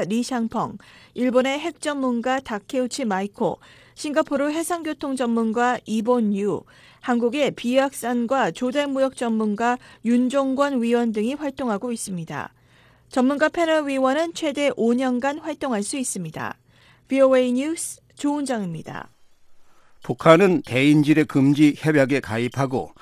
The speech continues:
Speaker 2: 대인지뢰 사용을 중단해야 한다고 노르웨이 민간단체가 주장했습니다. 북한은 지난 오 년 사이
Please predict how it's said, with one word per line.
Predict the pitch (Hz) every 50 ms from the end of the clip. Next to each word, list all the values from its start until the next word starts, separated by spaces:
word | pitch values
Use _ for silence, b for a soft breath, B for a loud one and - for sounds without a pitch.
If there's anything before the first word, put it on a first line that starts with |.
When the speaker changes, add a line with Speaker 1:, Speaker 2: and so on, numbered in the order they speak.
| b b b
Speaker 2:
대인지뢰 | - 127 131 139 135 147 127 120 139 135 131
사용을 | - - 147 131 120 123 123 104
중단해야 | - - 131 131 131 151 135 127 113 131 127 113
한다고 | - 143 143 123 123 117 107 98 92 87 107 151 175 - - - -
노르웨이 | 110 117 117 117 120 123 117 95
민간단체가 | 104 120 131 139 147 131 120 113 104 95 - 113 101 101 98
주장했습니다. | 98 - 120 110 113 104 95 85 - - 95 85 - - - - - _ _ _ b b b b b b b b b b b b b b b
북한은 | b - 147 - 170 175 185 175
지난 | 139 156 160 156 139
오 | 113 113 135
년 | 151 165 160 143
사이 | - - 135 104 82 71